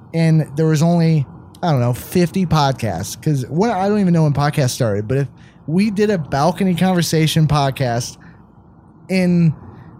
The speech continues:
like, mixed with N P R and fucking Joe Rogan and shit like that, like,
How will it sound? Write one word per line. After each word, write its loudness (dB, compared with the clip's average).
like, 0
mixed 2
with 0
N 2
P 2
R 0
and -6
fucking 0
Joe 2
Rogan 0
and 0
shit -2
like 0
that, -2
like, -4